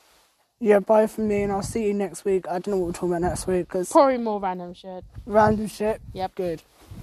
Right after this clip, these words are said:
Speaker 2: See ya.
Speaker 1: Bye.
Speaker 2: Wish us luck.
Speaker 1: No.
Speaker 2: <laughs>
Speaker 1: <laughs> I'm saying no for my sake, 'cause if,
Speaker 2: Well,
Speaker 1: if I'm
Speaker 2: t-, well, I just have to go across the road.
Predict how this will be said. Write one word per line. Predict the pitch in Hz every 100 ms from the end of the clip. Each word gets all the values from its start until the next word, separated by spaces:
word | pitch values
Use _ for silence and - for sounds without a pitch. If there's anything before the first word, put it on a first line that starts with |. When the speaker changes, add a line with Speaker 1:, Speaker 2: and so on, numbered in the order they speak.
| - - _
Speaker 2:
See | 247
ya. | 247 233 - -
Speaker 1:
Bye. | 254 214 170 226
Speaker 2:
Wish | 233
us | 240
luck. | 214 214 _ _ _ _ _
Speaker 1:
No. | 185 160 147 - _ _ _
Speaker 2:
<laughs> | - - 605 - _ _ _ _ _ _ -
Speaker 1:
<laughs> | 277 302 339 311 - _ _ _ -
I'm | 247
saying | 277 349 330
no | 330 302
for | 277
my | 262 208 208
sake, | - 160 156
'cause | - 214
if, | 220
Speaker 2:
Well, | 220 208 - - _ 277 - 254
Speaker 1:
if | 240
I'm | 262 277 277 285
Speaker 2:
t-, | 285 254 _ _ _
well, | 277 277 277 _ 302
I | 311
just | 311 -
have | 262
to | -
go | 233
across | 254 240
the | 233
road. | 208 151